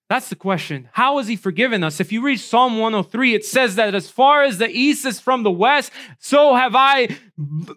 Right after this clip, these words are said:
removed all of your transgressions from you." Amen? God has removed it all. So we can go ahead and forgive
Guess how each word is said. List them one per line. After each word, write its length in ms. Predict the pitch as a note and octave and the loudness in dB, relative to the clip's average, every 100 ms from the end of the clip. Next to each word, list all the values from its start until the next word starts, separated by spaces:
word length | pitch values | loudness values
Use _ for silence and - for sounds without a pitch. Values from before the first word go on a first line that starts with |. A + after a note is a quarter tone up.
| _ F3 G3 | _ -10 -2
removed 680 | B3 A#3 A#3 D#4+ E4 G3+ | 2 4 6 6 4 4
all 220 | C#4 C#4+ | 4 4
of 100 | C4 | 2
your 140 | G3 B3+ | -2 -4
transgressions 760 | - A#3+ F3 C4+ C#4 C4 G3 | -2 -4 -2 -2 -2 -4 -6
from 220 | - E3 | -4 -4
you." 200 | C#3+ A#2 - _ _ _ _ _ | -4 -8 -14 _ _ _ _ _
Amen? 420 | G3 A3 C#4 D#4 G#3+ _ _ _ _ _ _ _ - | -2 2 0 0 -6 _ _ _ _ _ _ _ 0
God 180 | C4 D4+ | 2 4
has 180 | D4+ G#3+ | 0 -4
removed 360 | C#4 C#4+ C#4+ | -4 -2 -2
it 100 | D#4 | 2
all. 460 | C#4+ E4 D4+ D3+ - _ _ _ _ _ _ _ _ _ _ _ _ | 4 6 4 2 -8 _ _ _ _ _ _ _ _ _ _ _ _
So 120 | A3 | -2
we 400 | G#3+ D4+ F4 E4+ | 2 4 4 2
can 260 | E4+ B3+ G3+ | -2 -4 0
go 240 | C4 C#4+ | 2 4
ahead 360 | C4 C4 C4+ B3+ | 2 2 0 0
and 260 | G#3+ G#3 | -4 -4
forgive 720 | - F#3 A#3 C#4 A#3 F3 D#3 | -8 -4 0 2 2 0 -4